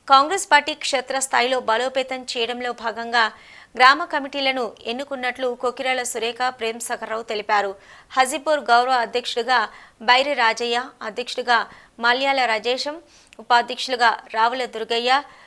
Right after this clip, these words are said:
ప్రధాన కార్యదర్శిగా నరసయ్య, నూట ఐదవ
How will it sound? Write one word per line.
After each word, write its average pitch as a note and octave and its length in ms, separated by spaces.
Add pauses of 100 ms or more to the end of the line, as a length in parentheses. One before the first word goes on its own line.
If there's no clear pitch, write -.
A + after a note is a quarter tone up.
(140)
ప్రధాన C#4 300
కార్యదర్శిగా A#3 600 (160)
నరసయ్య, B3 640 (380)
నూట D4 220 (220)
ఐదవ A#3 500